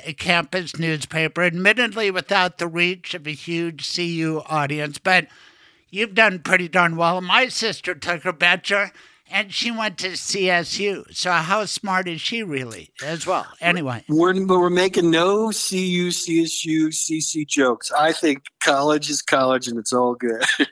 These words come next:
Speaker 1: No, but at C S U, we have a motto. Even though they won the national championship, D U sucks. All right, that's
Speaker 2: <laughs>
Speaker 1: and they chant "C C sucks," and that's been true at hockey. But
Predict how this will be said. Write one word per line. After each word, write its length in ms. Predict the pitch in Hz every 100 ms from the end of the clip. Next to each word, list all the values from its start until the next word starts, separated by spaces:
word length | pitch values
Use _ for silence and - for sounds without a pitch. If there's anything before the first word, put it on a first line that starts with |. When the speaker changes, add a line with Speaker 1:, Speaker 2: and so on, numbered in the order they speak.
| 302 - - - _ _
Speaker 1:
No, 280 | 170 151 147
but 180 | 185 175
at 160 | 180 -
C 220 | 214 208
S 160 | 175 208
U, 120 | 180
we 120 | 185
have 180 | 202 196
a 60 |
motto. 580 | 185 175 170 156 151 156 165
Even 320 | 165 185 190
though 160 | 196 175
they 120 | 175
won 260 | 165 170
the 60 | 165
national 520 | 160 160 160 - 165
championship, 800 | 147 175 165 165 175 151 185 180 131 - -
D 160 | 175
U 480 | 190 190 175 170 156
sucks. 880 | - - - 160 110 - - - - _ _
All 140 | 156
right, 240 | 160 170 170
that's 380 | 170 165 - 196 - - - -
Speaker 2:
<laughs> 20 | -
Speaker 1:
and 280 | 165 170
they 300 | 175 190 196
chant 460 | 170 - 202 180 143
"C 240 | - 190 165
C 280 | 185 180
sucks," 500 | 160 - 151 143 -
and 140 | 151 156
that's 240 | 160 160
been 260 | - 160 147
true 260 | - 160
at 100 | 143
hockey. 420 | 135 139 135 - 143
But 300 | 143 147